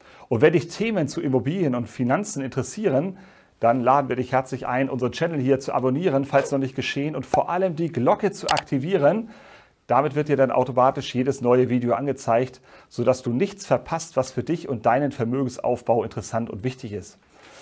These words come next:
Im Abspann haben wir wieder zwei Videos aus unseren über zweihundertfünfundzwanzig herausgesucht, die wir dir empfehlen möchten.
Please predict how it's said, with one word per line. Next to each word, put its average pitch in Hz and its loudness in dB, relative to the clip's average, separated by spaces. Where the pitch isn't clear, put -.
Im 139 0
Abspann 190 4
haben 165 4
wir 165 0
wieder 143 6
zwei 151 2
Videos 165 0
aus 156 -6
unseren 147 -2
über 160 2
zweihundertfünfundzwanzig 139 -2
herausgesucht, 139 -2
die 123 0
wir 123 4
dir 135 2
empfehlen 139 -2
möchten. 143 -4